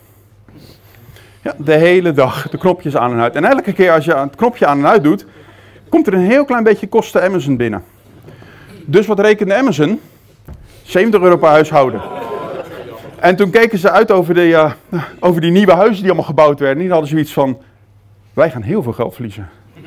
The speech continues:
Ja, dus die, als het sodemieter, hebben ze alles geprobeerd om uit Amazon te trekken. Maar dan komt het volgende probleem. Ehm, over het algemeen, public clouds zijn een beetje als dit. Ja?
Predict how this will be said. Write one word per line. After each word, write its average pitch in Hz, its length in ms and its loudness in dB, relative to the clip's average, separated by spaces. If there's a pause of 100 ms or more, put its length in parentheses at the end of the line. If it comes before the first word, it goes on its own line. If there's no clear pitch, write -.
(300)
Ja, 165 160 2 (500)
dus 185 160 0
die, 233 240 2
als 185 200 0
het 196 100 -8 (140)
sodemieter, 196 680 2
hebben 170 200 -2
ze 180 80 -6
alles - 300 0
geprobeerd 151 500 -2
om 156 80 -4
uit 151 120 -4
Amazon 196 340 -4
te - 80 -8
trekken. 113 400 -6 (260)
Maar 214 180 0
dan 202 100 0
komt 220 160 -4
het 156 120 -8
volgende 233 280 0
probleem. 127 460 -2 (500)
Ehm, 156 340 2 (540)
over 165 220 -2
het - 80 0
algemeen, 185 440 -2 (100)
public 175 300 -2
clouds 190 500 -2 (120)
zijn 190 200 -2
een 175 80 2
beetje 175 260 0
als 135 200 -2
dit. 240 240 -8 (1700)
Ja? 175 280 -2